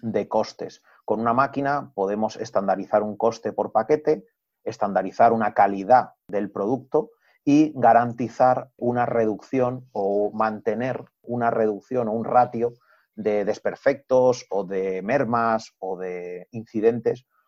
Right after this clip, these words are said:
sobre un producto. Hemos puesto el ejemplo de un palé, pero puede ser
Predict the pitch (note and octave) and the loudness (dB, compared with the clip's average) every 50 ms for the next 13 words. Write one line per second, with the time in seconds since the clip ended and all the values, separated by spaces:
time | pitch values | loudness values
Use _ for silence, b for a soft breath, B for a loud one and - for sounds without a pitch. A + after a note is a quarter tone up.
0 | _ _ - - - A2+ F#2 F2+ G2+ G#2 G#2 - G2 F2 F2 - _ _ _ _ | _ _ -16 -8 -6 -6 -4 -4 -6 -8 -6 -6 -6 -6 -6 -10 _ _ _ _
1 | _ _ _ _ _ _ _ _ - F2+ F#2 - - F#2 - - F#2+ - - - | _ _ _ _ _ _ _ _ -14 -14 -12 -10 -12 -10 -8 -8 -8 -8 -8 -10
2 | G2 F#2 G2 F#2+ G2+ G#2 F#2+ F#2+ F#2+ A#2+ C#3 C#3 C3+ C3+ C3 - G#2 F#2+ F#2 E2+ | -10 -8 -8 -8 -8 -4 -2 0 2 4 4 4 4 2 0 0 -2 -4 -4 -4
3 | G2+ G2+ G2 - - A2+ A2+ A#2+ A#2 A#2 | -4 -4 -4 -4 -2 0 0 0 0 -2